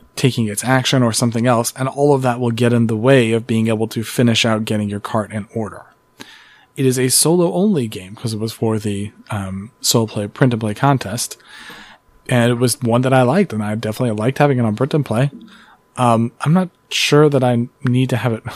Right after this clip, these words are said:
<laughs> another copy purchased. I don't really know what more is being brought from having the boxed version,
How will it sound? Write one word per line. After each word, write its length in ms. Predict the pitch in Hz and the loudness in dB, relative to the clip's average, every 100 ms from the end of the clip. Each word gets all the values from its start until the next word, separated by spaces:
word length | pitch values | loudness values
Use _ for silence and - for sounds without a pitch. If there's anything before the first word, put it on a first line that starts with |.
| - - - | -14 -18 -20
<laughs> 440 | _ _ _ - - | _ _ _ -12 -4
another 320 | 117 110 113 | 0 0 -2
copy 300 | - 110 110 | -2 -4 -4
purchased. 500 | - 120 180 - - - - - - | -2 -2 -2 -4 -10 -20 -20 -20 -6
I 40 | 135 | -2
don't 100 | 190 | 2
really 160 | 165 | 4
know 120 | 160 | 4
what 200 | 143 139 | 4 2
more 320 | 127 131 139 131 | 2 2 2 2
is 100 | 113 | 2
being 300 | 127 120 113 | 0 2 0
brought 340 | 110 117 110 | 0 0 -2
from 560 | - 127 117 113 117 - _ | -4 0 2 0 -2 -10 _
having 360 | - 135 123 110 | -2 2 2 0
the 120 | 110 | -4
boxed 540 | 98 107 104 - - - | -4 -6 -6 -8 -10 -8
version, 480 | 107 104 92 82 | -6 -4 -6 -10